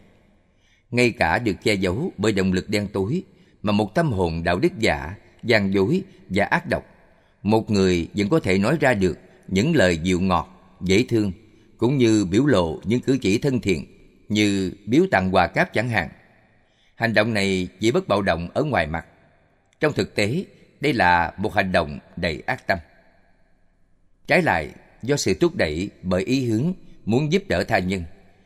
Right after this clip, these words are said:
hoặc dạy cho người khác thấy những lỗi lầm của họ, có thể ta có những ngôn từ hoặc hành động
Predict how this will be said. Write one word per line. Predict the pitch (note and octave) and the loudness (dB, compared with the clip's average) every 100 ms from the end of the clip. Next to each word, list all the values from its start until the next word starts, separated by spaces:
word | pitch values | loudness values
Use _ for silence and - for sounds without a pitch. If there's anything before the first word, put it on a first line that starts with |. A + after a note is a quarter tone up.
| - - - | -20 -20 -4
hoặc | G#2+ G#2 | -2 0
dạy | G#2+ G2+ - | -2 -2 2
cho | B2 | 2
người | A#2 F#2+ F2+ - | 2 0 0 -2
khác | D3+ - | -8 -6
thấy | B2 C#3 - - - - | -4 -4 -4 -10 -20 -6
những | G#2 G2 D3+ | -2 0 0
lỗi | A#2 G2 | 0 0
lầm | C#3+ F#2 | 0 -2
của | D2 A#2+ | -2 -2
họ, | F#2+ D2 - _ _ _ _ _ _ - | -2 -4 -10 _ _ _ _ _ _ -2
có | D#3+ | 0
thể | G#2+ E2 F2+ | 2 0 -2
ta | G2+ G#2+ | -2 -4
có | - C#3 | 0 -2
những | B2+ B2+ | -2 -2
ngôn | C3+ A2 | -4 -4
từ | F#2 D2+ C2+ - - _ | -4 -6 -8 -16 -20 _
hoặc | A2 - | -2 0
hành | F#2+ | 0
động | F#2 E2 | 0 0